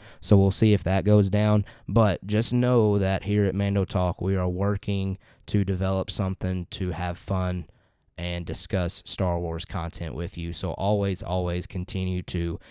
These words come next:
check us out on every single one of the podcast distributors that you enjoy listening to. Uh, we're in all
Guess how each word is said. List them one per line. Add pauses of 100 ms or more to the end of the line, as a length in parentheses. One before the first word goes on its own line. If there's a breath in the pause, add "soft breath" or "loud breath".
(140 loud breath)
check
us
out
on
every
single
one (220 loud breath)
of
the
podcast
distributors
that
you
enjoy
listening
to. (220 soft breath)
Uh,
we're
in
all